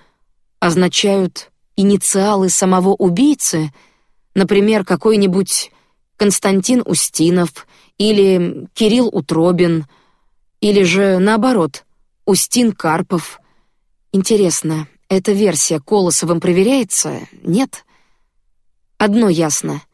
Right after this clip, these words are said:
Раз убийца каждый раз берет эти жетоны с номерами на место очередного убийства, значит, он придает им совершенно особое значение. Эти жетоны, возможно, чем-то чрезвычайно важны для него самого.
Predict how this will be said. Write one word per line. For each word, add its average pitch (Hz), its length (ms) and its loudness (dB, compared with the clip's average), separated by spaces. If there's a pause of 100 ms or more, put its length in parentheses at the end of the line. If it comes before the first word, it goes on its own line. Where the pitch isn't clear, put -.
(220)
Раз 233 240 0
убийца 196 480 0
каждый 180 280 -2
раз 185 200 0
берет 185 380 0
эти 185 180 -2
жетоны 185 380 -2
с - 100 -4
номерами 180 460 0
на 165 100 0
место 175 320 -2
очередного 175 560 0
убийства, 170 720 -2 (480)
значит, 190 560 -2
он 226 280 0
придает 185 480 0
им 190 80 0
совершенно 202 720 0
особое 185 460 0
значение. 160 720 -4 (920)
Эти 196 220 0
жетоны, 196 480 0
возможно, 160 640 -2 (560)
чем-то 190 600 0 (160)
чрезвычайно 202 720 0
важны 196 380 0
для 170 120 0
него 185 220 2
самого. 196 680 -2